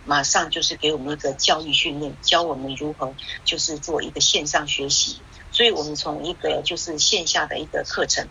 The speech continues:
我们挪到线上来上课，就像我们现在一样。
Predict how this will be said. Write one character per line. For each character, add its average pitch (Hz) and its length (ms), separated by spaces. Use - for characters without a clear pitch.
我 135 80
们 139 180
挪 147 140
到 151 180
线 170 320
上 147 220
来 139 140
上 139 260
课， - 160
就 - 140
像 180 160
我 143 60
们 123 120
现 151 220
在 147 180
一 123 100
样。 139 220